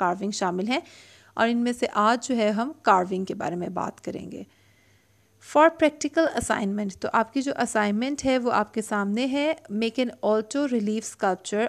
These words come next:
of a building with domes। Make sure to focus on areas of foreground and background material, clay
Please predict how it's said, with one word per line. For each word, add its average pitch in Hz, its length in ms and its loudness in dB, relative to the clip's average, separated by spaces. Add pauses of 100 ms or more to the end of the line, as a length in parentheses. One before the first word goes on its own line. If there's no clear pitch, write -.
of 202 100 0 (140)
a 202 80 2
building 190 600 -2 (500)
with 208 340 -2
domes। 202 540 0 (520)
Make 277 240 0
sure 220 500 4 (100)
to 262 80 -2 (120)
focus 254 420 0
on 220 140 -2
areas 214 640 2
of 233 120 0 (160)
foreground 214 560 0 (200)
and 208 260 0 (180)
background 196 520 0 (120)
material, 214 520 -2 (120)
clay 208 240 0